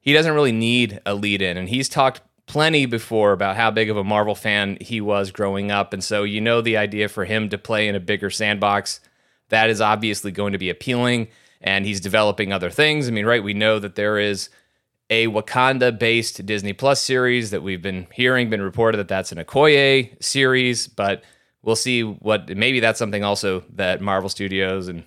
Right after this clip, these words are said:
and Kevin Feige will announce at D twenty-three Expo, so we know a little bit more about what Ryan Coogler has been developing over there. But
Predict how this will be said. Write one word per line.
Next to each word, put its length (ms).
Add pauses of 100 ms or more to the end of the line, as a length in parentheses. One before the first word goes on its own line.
(120)
and 200 (180)
Kevin 220
Feige 340
will 100
announce 300
at 80
D 160
twenty-three 440
Expo, 400
so 120
we 80
know 140
a 40
little 160
bit 80
more 240
about 240
what 160
Ryan 260
Coogler 320
has 140
been 220
developing 500
over 160
there. 220
But 340